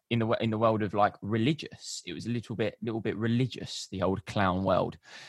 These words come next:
Uh, clowns of ancient Greece looked very different to what they do today. Uh, they were bald and they wore padded clothes to appear larger,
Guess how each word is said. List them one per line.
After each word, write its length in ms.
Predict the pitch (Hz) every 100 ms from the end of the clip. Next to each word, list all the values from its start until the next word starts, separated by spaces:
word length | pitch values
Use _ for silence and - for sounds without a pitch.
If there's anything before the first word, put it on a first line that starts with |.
| -
Uh, 180 | 131 -
clowns 300 | - 190 196
of 100 | 165 - 160
ancient 560 | 180 156 - 165 139
Greece 680 | 110 127 170 160 196 - -
looked 200 | 131 -
very 240 | 123 143 139
different 560 | - 160 - 123 101
to 100 | -
what 100 | 113
they 120 | 113
do 180 | 113 110
today. 640 | 110 113 95 117 135 196 - - - -
Uh, 200 | - 120 -
they 140 | 139
were 140 | 139
bald 520 | 131 - 175 202 220 - -
and 100 | 131
they 100 | 131
wore 200 | 135 135
padded 500 | - 185 190 202 -
clothes 480 | - 165 113 101 -
to 160 | -
appear 440 | 117 - 143 135 131
larger, 720 | - 127 131 135 127 101 78